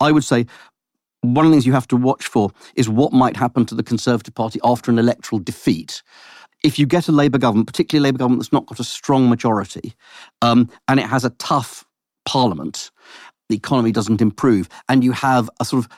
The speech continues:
populist-ish Conservative Party in opposition, able to take a lot of the positions that it was more nuanced on in power, then you could see a return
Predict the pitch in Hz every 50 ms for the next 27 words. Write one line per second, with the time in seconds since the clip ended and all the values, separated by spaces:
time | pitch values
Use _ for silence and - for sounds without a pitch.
0 | _ _ _ - - - - - 135 123 127 123 - - 135 123 120 - - -
1 | - - - - _ - - 123 - - 143 135 120 - - 120 95 - - 110
2 | - - - - - - - - _ _ _ _ _ _ _ _ _ 131 135 127
3 | 127 123 - - 135 117 104 139 151 - - - - - - 120 123 _ _ -
4 | - - _ _ 143 151 123 139 - - - 127 - 139 139 143 139 139 - -
5 | 117 131 127 - 127 113 104 113 - 127 - - 117 110 104 117 117 113 113 113
6 | 120 165 196 202 123 107 113 - - - 95 101 98 - - - - 160 - -
7 | - - - _ - - - - - - - _ - 120 143 156 165 160 - 156
8 | 151 - - 165 - - - - 220 202 170 160 151 - - - 190 180 160 143
9 | 131 123 -